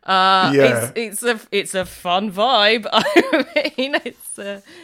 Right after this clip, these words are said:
Speaker 1: yeah, the originality of it, I think, is really striking.
Speaker 2: Yeah. But we, <laughs> we had some fun delving into that, uh, uh,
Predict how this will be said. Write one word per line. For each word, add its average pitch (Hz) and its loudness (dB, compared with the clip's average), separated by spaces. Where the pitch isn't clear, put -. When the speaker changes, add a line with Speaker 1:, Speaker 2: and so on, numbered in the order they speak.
Speaker 1:
yeah, 247 -2
the 180 -6
originality 185 -10
of 160 -16
it, 156 -14
I 165 -16
think, 170 -20
is 170 -20
really 175 -16
striking. 185 -16
Speaker 2:
Yeah. 107 -10
But 135 -4
we, 139 0
<laughs> - -16
we 165 -2
had 151 2
some 131 -10
fun 123 -8
delving 120 -4
into 120 -10
that, - -8
uh, - -14
uh, 107 -8